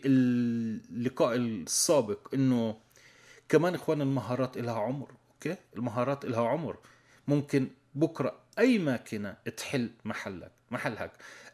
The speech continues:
آخر مشروع اللي أنا عمالي بقرأ عنه، إخوان،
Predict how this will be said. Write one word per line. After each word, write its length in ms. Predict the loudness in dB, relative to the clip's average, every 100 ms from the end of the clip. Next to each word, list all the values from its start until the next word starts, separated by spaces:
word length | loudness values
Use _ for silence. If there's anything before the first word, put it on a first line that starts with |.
| _ 2
آخر 320 | 4 8 8
مشروع 560 | 8 2 4 6 6 6
اللي 160 | 4
أنا 280 | 2 2 2
عمالي 760 | 0 0 2 4 4 4 2 -4 4
بقرأ 420 | 4 4 -2 0
عنه، 440 | -2 -2 -4 -10 -16 -20
إخوان، 320 | -12 -12